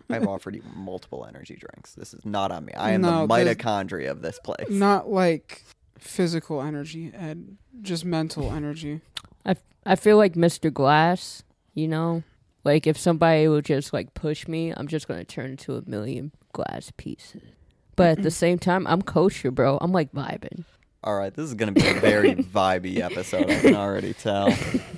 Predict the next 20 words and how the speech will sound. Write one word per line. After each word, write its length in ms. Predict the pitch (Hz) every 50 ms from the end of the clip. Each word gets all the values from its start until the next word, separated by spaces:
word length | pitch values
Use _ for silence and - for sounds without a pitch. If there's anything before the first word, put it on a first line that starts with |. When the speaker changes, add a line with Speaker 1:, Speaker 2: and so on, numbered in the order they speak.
| - - - _ _ _ _ _ _ - 104 104 -
Speaker 2:
Everyone's 480 | 117 113 107 110 110 110 104 101 -
just 300 | - 110 104 101 - -
chilling, 520 | - - - 110 104 101 104 104 101 98 95
getting 320 | 101 98 98 101 98 98
this, 280 | 98 98 98 - - _ _ _ _ _ _ -
getting 260 | 101 101 - 101 101
this 200 | 98 98 98 -
done, 420 | - - 101 98 95 95 95 98
you 160 | 107 131 139
know? 540 | 131 131 127 120 151 - 147 127 156 151 156 -
<laughs> 40 | - _ _ _ _ _ - 156 156 139 _ _ _ _ _ -
Uh, 220 | 101 104 101 98
but 180 | 95 101 113 113
I 80 | 113 113
think 220 | - 156 151 135
we're 160 | 101 95 95
all 100 | 92 92
pretty 340 | - - - 98 92 92 90
excited 440 | 90 - - - 90 90 90 87 90
to, 140 | 87 82